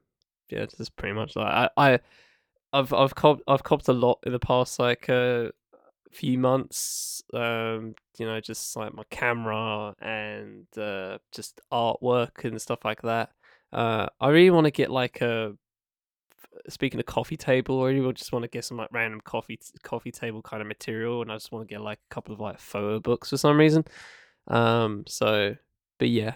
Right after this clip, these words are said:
uh, pa-, past that, yeah, I just, um, uh, uh, we, we've been renovating our kitchen.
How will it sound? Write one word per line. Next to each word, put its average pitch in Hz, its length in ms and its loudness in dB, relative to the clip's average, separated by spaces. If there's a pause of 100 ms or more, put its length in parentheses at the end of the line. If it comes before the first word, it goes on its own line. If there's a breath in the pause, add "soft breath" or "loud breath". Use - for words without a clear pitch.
uh, 117 220 2
pa-, - 240 4
past 123 320 2
that, 101 240 -4
yeah, - 180 -2
I - 40 -8
just, - 240 -12
um, - 180 -8
uh, 147 200 8
uh, 147 140 8 (300 loud breath)
we, 143 180 6
we've 139 200 6
been 147 120 8
renovating 143 560 6
our 127 140 0
kitchen. 151 420 -4